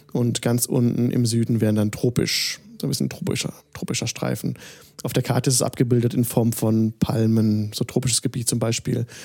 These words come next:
Dort, wo der Sand, die Wüste ist, ist Sand. Und bei euch oben ist eben Eis,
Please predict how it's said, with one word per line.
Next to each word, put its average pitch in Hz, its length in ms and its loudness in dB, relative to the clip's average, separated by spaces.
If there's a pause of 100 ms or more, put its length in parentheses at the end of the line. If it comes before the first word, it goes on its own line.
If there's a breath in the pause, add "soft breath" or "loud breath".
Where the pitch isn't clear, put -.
(160 loud breath)
Dort, 131 220 -2
wo 127 80 4
der 120 180 4
Sand, 120 380 2
die 131 100 2
Wüste 127 300 0
ist, - 240 -2
ist - 160 0
Sand. 117 400 2 (760)
Und 120 200 2
bei 117 80 0
euch 127 180 2
oben 131 160 2
ist 123 140 0
eben - 160 0
Eis, 135 400 2